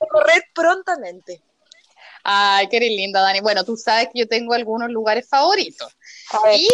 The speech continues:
Speaker 2: de eso se trata un poco la invitada que tenemos hoy, porque tú sabes que yo tengo una debilidad con la madre patria, ¿o no?
Speaker 1: Lo tengo clarísimo. Y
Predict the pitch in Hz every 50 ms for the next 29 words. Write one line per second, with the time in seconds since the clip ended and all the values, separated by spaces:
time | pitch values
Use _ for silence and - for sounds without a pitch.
0 | 269 269 285 339 403 - 427 - 403 277 - 370 403 403 403 370 359 - - _
1 | _ - 359 381 330 285 269 254 277 302 453 571 587 539 - - 262 262 247 240
2 | 226 226 220 233 233 240 247 254 254 240 240 254 247 262 277 277 - 185 156 143
3 | - - 214 220 - 240 226 226 226 - - _ _ _ _ _ _ _ _ _
4 | _ _ - 262 233 - - - - 508 571 539 330 277 - - 247 240 247 240
5 | 247 269 277 277 294 302 285 285 269 254 240 247 214 185 180 170 170 196 247 302
6 | 359 370 330 285 - 269 269 262 233 233 240 226 233 226 202 190 190 - - 523
7 | - 254 185 170 151 143 160 170 190 247 370 - _ _ _ - - - - 233
8 | - _ - 220 220 202 208 226 233 247 240 240 240 220 202 202 247 226 - 214
9 | 165 180 196 - - - 247 262 269 285